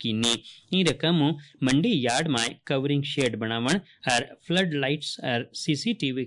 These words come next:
कैमरा लगावन रा काम करया जा सकेला। ई सागे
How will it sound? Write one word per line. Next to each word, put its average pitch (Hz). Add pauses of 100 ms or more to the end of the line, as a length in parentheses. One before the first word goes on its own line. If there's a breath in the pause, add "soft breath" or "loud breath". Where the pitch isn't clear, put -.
कैमरा 120
लगावन 110
रा 117
काम 113
करया 107
जा 107
सकेला। 113 (480 loud breath)
ई 175
सागे 175